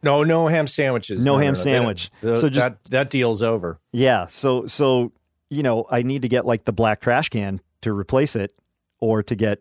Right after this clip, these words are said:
Speaker 2: a, you know, a refurbed version of what I already have.
Speaker 1: Mm-hmm.
Speaker 2: And what other insurance company is gonna insure for that? This is, this is the only one that I knew about. And when I had a conversation with Joe, he was really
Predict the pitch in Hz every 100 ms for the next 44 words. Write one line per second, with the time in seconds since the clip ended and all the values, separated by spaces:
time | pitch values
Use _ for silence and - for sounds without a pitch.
0 | - 110 101 107 101 98 - 101 87 _
1 | _ _ - 110 113 - 110 104 92 101
2 | 107 104 104 92 107 101 101 95 90 104
3 | 113 98 95 - _ _ - 101 101 98
4 | 104 120 110 107 104 _ _ _ _ _
5 | _ 135 131 147 143 135 123 143 143 127
6 | 123 113 117 107 117 113 113 135 147 90
7 | 85 - _ _ _ _ _ - 110 123
8 | 143 110 117 135 151 139 127 127 123 120
9 | 117 113 107 98 131 120 98 98 113 _
10 | 113 101 98 92 - _ 107 101 107 104
11 | 117 107 98 - 110 - 101 - 101 107
12 | 110 101 90 - _ _ _ _ _ 107
13 | 110 110 107 107